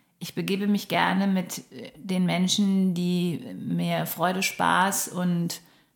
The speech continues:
Horizonterweiterung geben, da bin ich ja schon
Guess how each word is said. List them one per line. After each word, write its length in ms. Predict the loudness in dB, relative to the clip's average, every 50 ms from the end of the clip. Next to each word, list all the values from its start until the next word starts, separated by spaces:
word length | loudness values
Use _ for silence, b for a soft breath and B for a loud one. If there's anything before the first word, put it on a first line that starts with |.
| -2
Horizonterweiterung 1300 | 0 0 0 0 0 2 2 2 2 2 2 0 2 4 4 4 4 4 0 -2 -2 0 0 0 0 0
geben, 480 | 0 2 2 2 2 2 2 2 2
da 120 | 2 0 0
bin 160 | 2 2 2 2
ich 340 | 2 0 -2 -10 -12 _ _ _ _ _ _
ja 240 | 0 2 2 0 0 -2
schon 340 | -2 2 4 4 4 2